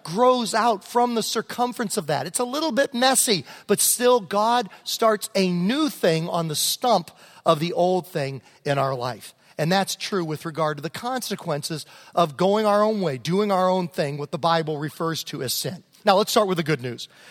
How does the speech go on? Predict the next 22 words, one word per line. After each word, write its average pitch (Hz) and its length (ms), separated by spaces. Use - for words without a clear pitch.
The 196 100
good 285 240
news 240 300
is 180 380
that 185 160
sin 226 560
can 220 260
be 160 280
forgiven. 143 640
Now, 180 80
you 214 200
might 233 220
be 214 160
here 185 200
saying, 165 380
"You 185 100
know 208 180
what, 196 320
Glenn? 175 380
I 190 300
don't 170 220
know. 117 280